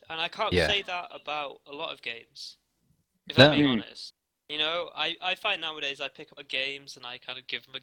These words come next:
Speaker 1: go. I mean, I, actually, the Let's Plays have helped me <laughs> actually complete games, but there's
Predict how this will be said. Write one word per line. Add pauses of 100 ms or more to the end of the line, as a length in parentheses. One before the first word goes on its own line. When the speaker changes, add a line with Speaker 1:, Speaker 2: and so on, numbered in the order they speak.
Speaker 1:
go.
I
mean,
I, (100)
actually,
the
Let's
Plays
have
helped
me
<laughs>
actually
complete
games,
but (520)
there's